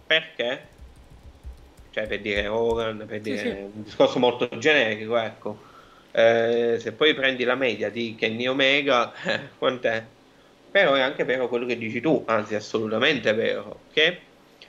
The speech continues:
Speaker 1: eh, bisogna
Speaker 2: Ah,
Speaker 1: leggere quello che
Speaker 2: perdonami,
Speaker 1: scrive.
Speaker 2: Max, perdonami, mi, mi
Speaker 1: Sì.
Speaker 2: correggo, perché era un match da quattro stelle e un quarto.
Speaker 1: Ok, ok.
Speaker 2: Ok?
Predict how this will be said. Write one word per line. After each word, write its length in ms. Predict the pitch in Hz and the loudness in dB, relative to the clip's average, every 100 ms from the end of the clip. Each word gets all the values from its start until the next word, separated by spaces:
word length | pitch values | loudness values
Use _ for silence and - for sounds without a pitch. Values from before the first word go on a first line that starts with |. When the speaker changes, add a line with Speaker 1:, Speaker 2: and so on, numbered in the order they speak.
| - - - | -20 -8 0
Speaker 1:
eh, 300 | 127 123 117 | 4 4 0
bisogna 300 | 120 120 147 | -4 -4 -2
Speaker 2:
Ah, 40 | |
Speaker 1:
leggere 320 | 135 123 233 220 | -2 2 2 6
quello 200 | 240 220 | 6 6
che 0 | |
Speaker 2:
perdonami, 260 | 202 202 | 4 2
Speaker 1:
scrive. 280 | 214 196 202 | 2 2 0
Speaker 2:
Max, 160 | - 170 | -6 -6
perdonami, 600 | 202 202 202 233 202 180 | -4 -2 0 0 -2 -4
mi, 800 | 175 175 170 165 165 165 160 156 - - - - - | -6 -6 -6 -6 -8 -8 -8 -10 -14 -20 -20 -20 -18
mi 120 | - 170 | -10 -6
Speaker 1:
Sì. 80 | |
Speaker 2:
correggo, 960 | 208 190 175 147 139 135 175 170 165 165 - | 0 0 0 -2 -4 0 4 6 4 -2 -6
perché 540 | 170 - 180 170 - | -6 0 2 2 -2
era 320 | 175 165 175 | -2 0 2
un 160 | 170 175 | -2 -2
match 300 | 196 208 160 | -2 -2 -4
da 280 | 160 151 147 | -4 -4 -6
quattro 420 | - 220 214 190 185 | 2 2 2 -6 -8
stelle 400 | - 220 208 196 | -4 -4 0 -2
e 20 | |
un 140 | 165 | -4
quarto. 480 | - 127 101 - 127 - - _ - - | -8 -10 -10 -14 -16 -16 -20 _ -20 -8
Speaker 1:
Ok, 380 | 226 220 - 104 - | -6 -4 -6 -6 -10
ok. 180 | - - | -10 -10
Speaker 2:
Ok? 480 | 147 196 180 160 | -10 -4 -2 -2